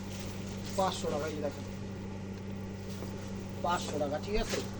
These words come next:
এই যে দেখেন, এটা নেটের মধ্যে, এটা ফ্রেশ, এটা একদম ফ্রেশ, এটা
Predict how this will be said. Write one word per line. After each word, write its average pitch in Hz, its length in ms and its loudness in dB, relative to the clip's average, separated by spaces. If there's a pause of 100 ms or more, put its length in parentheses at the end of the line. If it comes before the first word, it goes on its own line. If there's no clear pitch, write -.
(300)
এই 170 100 4
যে 170 120 6
দেখেন, 160 240 0
এটা 175 180 2
নেটের 170 300 4
মধ্যে, 165 200 0
এটা 185 180 10
ফ্রেশ, 156 220 4 (960)
এটা 185 180 8
একদম 202 160 8 (100)
ফ্রেশ, 147 240 8 (2000)
এটা 190 120 6